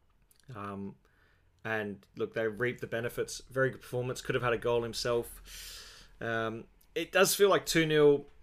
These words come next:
in a way was a bit flattering. They could have, they could have potentially won by a little bit more. In, in contrast, Kaiserslautern could have found the score sheet. Um, they had two unbelievable chances to do so, essentially inside the six-yard box,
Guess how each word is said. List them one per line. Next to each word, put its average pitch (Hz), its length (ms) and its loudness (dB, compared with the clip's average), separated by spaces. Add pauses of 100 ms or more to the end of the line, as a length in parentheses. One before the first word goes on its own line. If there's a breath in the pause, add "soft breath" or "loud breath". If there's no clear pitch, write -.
(120)
in 143 100 -2
a 135 60 2
way 139 540 4 (120)
was 135 260 -2
a 131 40 0
bit 139 180 0
flattering. 143 500 4
They 131 100 0
could 139 220 -2
have, 127 140 2 (560)
they 127 100 -4
could 160 240 0
have 165 200 0 (280)
potentially 165 500 0
won 156 200 0
by 156 140 2
a - 20 4
little 160 180 2
bit 143 120 -2
more. 160 240 0 (340 loud breath)
In, 175 140 2
in 175 260 -2
contrast, 156 600 2
Kaiserslautern 131 640 0 (440)
could 165 180 4
have 143 160 4
found 139 300 2
the 120 60 -6
score 139 300 2
sheet. 123 380 -2 (600 soft breath)
Um, 120 400 -2 (140)
they 156 140 4
had 143 200 2
two 131 580 0 (1200)
unbelievable 135 800 4
chances 120 480 -6
to - 120 -10
do 117 220 -2
so, 139 200 0
essentially 123 640 -4
inside 120 300 -2
the 110 80 -16
six-yard 123 480 -2
box, 135 380 -4